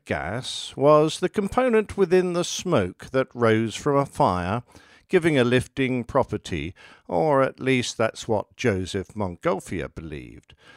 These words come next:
In reality, it's just the reduction in density that heat gives the air, which causes it to rise. Hydrogen is the lightest of all gases,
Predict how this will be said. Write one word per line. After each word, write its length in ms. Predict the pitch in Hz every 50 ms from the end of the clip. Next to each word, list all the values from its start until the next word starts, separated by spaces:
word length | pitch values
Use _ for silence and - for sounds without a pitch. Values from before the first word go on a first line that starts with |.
| - - - _ _
In 180 | 214 214 226 202
reality, 760 | 190 170 147 135 131 123 127 127 120 - 139 131 123 123 131
it's 220 | - - - -
just 340 | - - 135 123 - - -
the 80 | 139 123
reduction 560 | 123 120 98 123 120 - - - - 117 113
in 140 | 113 113 107
density 920 | - 123 117 113 107 - - - 104 - - - 85 76 85 101 123 120
that 260 | 123 139 143 - -
heat 400 | - - 170 123 - - - - -
gives 400 | - 110 110 110 98 98 - -
the 180 | - 131 139 147
air, 420 | 135 95 82 76 87 113 131 - _ _ _ _
which 240 | - 208 - - -
causes 460 | - - 113 101 98 90 95 90 85
it 160 | 104 - - _
to 120 | - 92
rise. 800 | 80 92 98 101 85 60 58 - - - - _ - - - - _ _ _ _ _ _ _ _ _ _ _ _ _ _ _ _ _ _ _
Hydrogen 720 | - 131 135 131 113 104 120 107 - 135 131 139 165 196 180
is 240 | 175 180 160 -
the 100 | - 165
lightest 640 | 151 160 165 196 208 190 156 - - 98 92 - -
of 100 | 117 98
all 140 | 143 156 156
gases, 640 | 143 - 127 92 - - - 85 71 69 - -